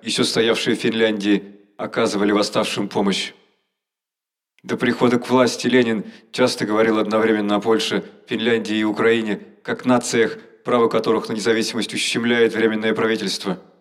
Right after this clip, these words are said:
В июне тысяча девятьсот семнадцатого года он возмущался нежеланием Временного правительства выполнять элементарный демократический долг,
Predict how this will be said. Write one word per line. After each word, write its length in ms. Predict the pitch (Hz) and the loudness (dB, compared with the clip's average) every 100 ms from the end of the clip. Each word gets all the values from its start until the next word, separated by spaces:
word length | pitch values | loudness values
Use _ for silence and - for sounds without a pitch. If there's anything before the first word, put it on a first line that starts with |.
| _ _ _ _ _ _ _ _ _ _ _ _ | _ _ _ _ _ _ _ _ _ _ _ _
В 120 | 98 104 | -6 -2
июне 240 | 120 110 | 0 0
тысяча 280 | 104 101 - | -2 -4 -2
девятьсот 300 | 113 113 107 | -2 -2 -2
семнадцатого 560 | - 110 110 104 104 | -4 -4 -4 -4 -4
года 320 | 104 113 104 - - _ | -2 0 0 -4 -14 _
он 160 | 113 104 | -6 -2
возмущался 720 | 117 117 110 - 123 110 110 | -2 0 -2 2 2 2 -2
нежеланием 540 | 107 110 113 107 107 | -2 2 2 2 2
Временного 400 | 107 113 107 107 | 2 2 0 -2
правительства 580 | 110 110 107 98 107 98 - - _ | -2 -2 -4 -6 -4 -6 -6 -20 _
выполнять 580 | 113 117 113 117 110 - 131 | -4 0 2 2 0 -2 -2
элементарный 680 | 117 113 113 120 117 117 | 0 0 0 0 0 -2
демократический 800 | 107 110 110 117 117 107 - 120 | -2 -2 0 0 -2 -4 -6 -2
долг, 320 | 117 107 - | 2 2 0